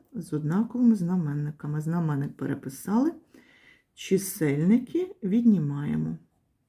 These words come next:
Подамо двадцять п'ять як п'ять у квадраті, а в знаменнику винесемо спільний множник два за дужки.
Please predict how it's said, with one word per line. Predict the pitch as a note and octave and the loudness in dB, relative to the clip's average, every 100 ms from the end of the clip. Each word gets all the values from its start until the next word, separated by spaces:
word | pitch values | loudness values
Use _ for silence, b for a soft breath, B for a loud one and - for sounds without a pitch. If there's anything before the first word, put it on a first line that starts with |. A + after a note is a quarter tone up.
| _ _ _ b b b b b b b _ | _ _ _ b b b b b b b _
Подамо | D#4+ F#4+ E4 A3+ A3 | 2 6 8 8 6
двадцять | A3 F#3 G3+ G3 G3 | 4 2 2 2 -2
п'ять | - D#3+ D#3 D#3+ C4 - | -4 -4 -2 -2 -2 -4
як | - F3+ - | -6 -8 -4
п'ять | F3+ F3 D3 - | -2 0 -2 -4
у | |
квадраті, | D#3 D3+ C#3+ C#3+ D3 - - - B3 C4+ - _ _ _ _ _ _ _ _ _ _ _ _ _ _ _ _ _ _ _ _ - | -10 -4 -2 -2 -2 -4 -8 0 0 0 -8 _ _ _ _ _ _ _ _ _ _ _ _ _ _ _ _ _ _ _ _ -4
а | G3 D#3 | 0 0
в | |
знаменнику | E3 E3+ D3+ D3 D3 G3+ C#4 D#4 | 0 0 2 2 4 4 4 0
винесемо | G3+ E3+ D#3+ - D#3 | 0 0 0 -2 -4
спільний | D3+ - F3 D#3 | -6 -8 -4 -2
множник | D3+ D3 C#3+ E3 D#3 | 0 0 -2 -2 -4
два | - A#3+ E4+ | -4 -4 -2
за | B3 | 0
дужки. | B3 F#3+ - - - D3+ | 0 -2 -6 -18 -10 -8